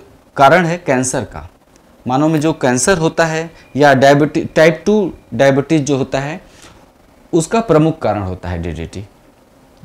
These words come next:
इसी तरह से कुछ भारी पदार्थ होते हैं। भारी पदार्थ जैसे कुछ भारी धातुएं, जैसे पारा हो गया, सीसा हो गया, कैडमियम हो गया, है ना? पारा, सीसा और कैडमियम जैसे जो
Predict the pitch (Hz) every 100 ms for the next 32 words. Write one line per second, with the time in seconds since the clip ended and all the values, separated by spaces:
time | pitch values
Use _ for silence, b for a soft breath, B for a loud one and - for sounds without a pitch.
0 | - - 165 233 240 233 226 220 247 131
1 | 120 143 185 131 98 90 - 92 87 80
2 | - _ B B B 98 131 170 185 180
3 | 185 185 - 151 160 165 - - 170 127
4 | 156 175 139 131 135 113 101 139 170 165
5 | B B B 139 143 160 147 135 139 139
6 | - - - - 156 147 190 147 123 117
7 | 117 - _ 147 139 139 151 123 90 87
8 | 82 98 _ _ 165 247 B B B -
9 | 160 170 220 226 180 170 208 202 170 151
10 | 156 202 202 190 196 190 208 196